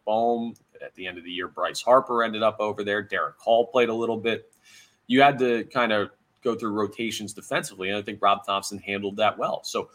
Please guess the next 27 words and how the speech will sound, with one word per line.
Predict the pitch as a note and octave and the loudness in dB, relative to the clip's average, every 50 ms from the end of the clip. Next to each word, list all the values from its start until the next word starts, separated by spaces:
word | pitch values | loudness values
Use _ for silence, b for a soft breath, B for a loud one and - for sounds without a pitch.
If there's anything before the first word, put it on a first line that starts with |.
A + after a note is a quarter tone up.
| b b b b b | b b b b b
all | D3+ F3 G#3+ A#3 | 8 8 8 8
of | A3+ F3+ | 4 2
this | F#3+ D#3 - | 0 0 0
stuff | - - C3 A#2+ B2+ - _ _ _ _ _ _ | 4 4 4 4 4 0 _ _ _ _ _ _
factors | C3+ B2 A2+ G#2+ - G#2+ F#2+ A2 | 2 4 4 2 0 -6 -4 -2
into | A#2+ B2 A2+ G#2 G2+ | -2 -2 -4 -4 -6
the | G2+ G2 | -6 -6
equation | F#2 - G2+ G2 F#2+ F2+ F2 F2+ | -4 -4 -4 -2 -2 -4 -4 -8
of | E2+ E2+ | -10 -2
whether | F2 G#2 G2 G2+ G2 | -2 0 0 0 -2
or | F#2 | -2
not | F#2+ F#2 F2+ - - | -2 -2 -2 -2 -4
he's | F#2 F#2+ F2 | -8 -14 -14
a | F2 D#2+ | -14 -14
good | E2 E2+ D#2 F2 | -14 -14 -10 -8
manager, | G2+ A2 G#2 F#2 D#2 F2 F2+ | -6 -4 -4 -6 -6 -8 -10
and | E2+ F2 | -8 -8
I | F#2 F2+ - | -10 -10 -6
do | - A#2+ D3+ D3+ | -4 -4 -4 -4
think | D3+ - G#2+ G#2+ G#2+ - | -6 -8 -10 -8 -2 0
Rob | F#2+ G2 - - | 0 0 0 -2
Thompson | - E2+ E2+ E2 - F2+ E2+ | -4 -6 -6 -6 -8 -12 -16
is | E2 E2 | -14 -14
a | E2 E2+ E2 D2+ _ _ | -14 -14 -14 -16 _ _
very | F#2+ G2 G2 G2 F#2+ F#2 | -2 0 0 0 -2 -4
good | - - F#2 F2+ - | -6 -10 -12 -12 -12
manager. | F2 D#2 D2+ D2+ - - - | -16 -16 -16 -18 -20 -20 -20